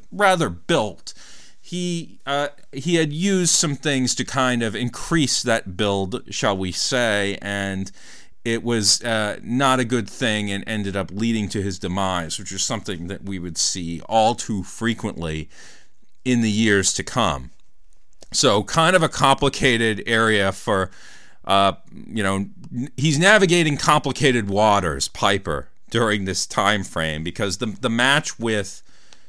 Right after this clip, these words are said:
McGraw was actually earlier in this taping. So as they're taping this, you know, McGraw is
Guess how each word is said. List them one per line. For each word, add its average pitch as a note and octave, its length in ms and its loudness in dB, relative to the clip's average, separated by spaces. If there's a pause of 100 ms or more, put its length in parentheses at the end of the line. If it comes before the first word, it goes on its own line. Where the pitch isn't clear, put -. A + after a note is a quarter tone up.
(300)
McGraw A2 640 6
was G#2 160 0
actually G#2+ 600 0 (260)
earlier C#3+ 680 4 (120)
in C3+ 200 4
this G#2+ 200 2
taping. E2 640 -2
So A#2 280 2
as E3 200 6
they're C#3 140 2
taping B2 500 0
this, - 380 -2
you G2 100 -4
know, F2 80 0
McGraw G2+ 560 4
is - 260 0